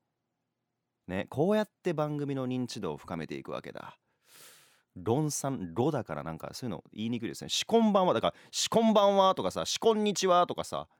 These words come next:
何でも言えるもんね。ミツさんとはね、結構あの、よく飲みに連れて行っていただいてます。ミツさんが大阪にいらっしゃる時もそうだし、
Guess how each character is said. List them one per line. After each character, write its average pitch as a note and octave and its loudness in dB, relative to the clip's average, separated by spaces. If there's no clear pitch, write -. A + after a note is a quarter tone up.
何 D#3 2
で F#3 4
も F3 2
言 F3 6
え - 4
る E3+ 2
も G#2 0
ん - -10
ね。 C#2 -10
ミ F3+ 2
ツ - -4
さ C#3 4
ん G#2+ -2
と F#2 -6
は E2 -2
ね、 E2 -8
結 - -12
構 E2 -6
あ D#2+ -6
の、 D#2+ -10
よ C3+ -6
く G#2 -8
飲 C#3 -2
み B2+ -4
に F#2 -6
連 A2+ -6
れ - -14
て B2 -6
行 A#2+ -6
っ - -20
て - -12
い D#2+ -8
た A2 -2
だ B2+ 4
い C3 0
て C#3 -2
ま C3 2
す。 - -8
ミ B2 -8
ツ - -16
さ G2 -4
ん F2+ -6
が F2 -4
大 A2+ -2
阪 G#2+ -2
に G3+ -2
い C3 -6
ら A#2+ -2
っ - 0
し - -10
ゃ A#2 -2
る G2 -4
時 G2+ -8
も G2 -4
そ A#2 -4
う - -4
だ D#2+ -4
し、 C3 -8